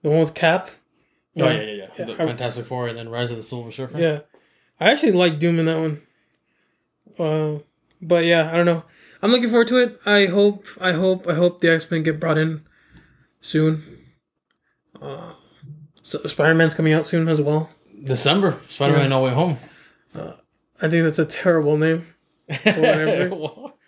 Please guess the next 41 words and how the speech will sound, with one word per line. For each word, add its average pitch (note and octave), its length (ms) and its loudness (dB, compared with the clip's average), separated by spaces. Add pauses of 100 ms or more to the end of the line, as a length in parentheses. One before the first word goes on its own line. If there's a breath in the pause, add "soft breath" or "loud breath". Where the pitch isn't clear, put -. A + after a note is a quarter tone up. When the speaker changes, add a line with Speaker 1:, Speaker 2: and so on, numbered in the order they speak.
(420 soft breath)
Speaker 1:
I E3+ 80 2
like G3 200 4
the F3 80 2
other F3+ 200 4
one F3+ 160 2
called D#3+ 220 -4
Homewrecker. E3 460 -2
That D#3+ 100 2
was D#3+ 120 -2
pretty D#3 180 -8
funny. D#3 280 -6 (560)
'Cause F3 160 -2
they F3 100 4
had G#3 100 4
a G3 80 4
whole G3+ 140 4
board D#3+ 340 2
of, D#3+ 140 0
like, D#3 180 -2
all D3 160 -6
the D3+ 100 -2
names D3+ 220 -2
they D#3 140 0
had, E3 180 2
Speaker 2:
Yeah, D#3 80 0
Speaker 1:
and D#3+ 80 -4
Speaker 2:
yeah. F3+ 60 4
Speaker 1:
Homewrecker D#3+ 400 0
was D3+ 160 0
one D3+ 100 -4
of D#3 80 -2
them. D#3+ 120 -2
It D#3 40 -2
was D3 120 -4
hilarious. D3+ 340 -2 (1000)
Uh, D#3+ 280 -18
but E3+ 100 0
yeah, E3 240 4
I F3+ 80 0
don't F3 80 4
know. E3 140 2